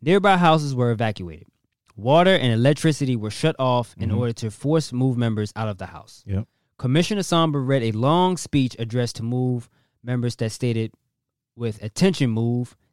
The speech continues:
Speaker 1: This is America. You have to abide by the laws of the United States." When the Move members, um, when the Move members did not respond, the police decided to forcibly remove the thirteen members from the house,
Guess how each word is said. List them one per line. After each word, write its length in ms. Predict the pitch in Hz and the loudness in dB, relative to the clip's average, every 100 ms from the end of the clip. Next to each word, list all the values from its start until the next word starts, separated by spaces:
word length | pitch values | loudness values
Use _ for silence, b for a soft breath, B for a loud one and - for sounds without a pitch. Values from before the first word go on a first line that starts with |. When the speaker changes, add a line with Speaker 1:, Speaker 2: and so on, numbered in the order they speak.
| - | -2
Speaker 1:
This 200 | 175 180 | -2 -2
is 80 | 175 | 0
America. 640 | 160 143 127 120 113 107 - | 4 4 4 2 -2 -4 -4
You 100 | 139 | 0
have 120 | 147 | 0
to 120 | - 120 | 0 -2
abide 440 | 107 143 160 160 | 0 2 4 4
by 140 | 139 | 2
the 80 | 123 | 2
laws 360 | 117 135 147 135 | 2 4 4 2
of 60 | |
the 60 | 113 | -2
United 280 | 110 117 117 | -2 -2 -2
States." 480 | - - - - _ _ _ _ _ | -6 -14 -14 -20 _ _ _ _ _
When 160 | 127 123 | -6 -2
the 80 | 117 | 0
Move 360 | 143 180 180 | 2 2 2
members, 540 | 170 175 165 165 - - _ _ _ _ 113 | 0 0 0 -2 -4 -16 _ _ _ _ -10
um, 380 | 113 107 98 - - | -8 -8 -10 -16 -8
when 160 | 139 | -6
the 80 | 120 | -4
Move 280 | 123 175 170 | -2 0 0
members 300 | 170 160 135 | -2 -2 -2
did 160 | 123 131 | 0 2
not 240 | 147 143 | 2 0
respond, 560 | 113 120 - 156 160 139 | -6 -8 -4 -2 0 -2
the 60 | 113 | -2
police 260 | 127 127 | -2 -4
decided 280 | 107 120 113 | -4 -6 -6
to 80 | 107 | -8
forcibly 600 | - 151 170 160 151 151 | -6 -4 -2 -2 0 0
remove 420 | 120 113 123 123 | 0 -2 -2 -2
the 100 | 104 | -6
thirteen 460 | 101 151 165 180 160 | -2 -2 0 -2 0
members 300 | 131 120 117 | 0 -2 -6
from 120 | 104 | -8
the 80 | 101 | -10
house, 360 | 90 73 - | -12 -16 -20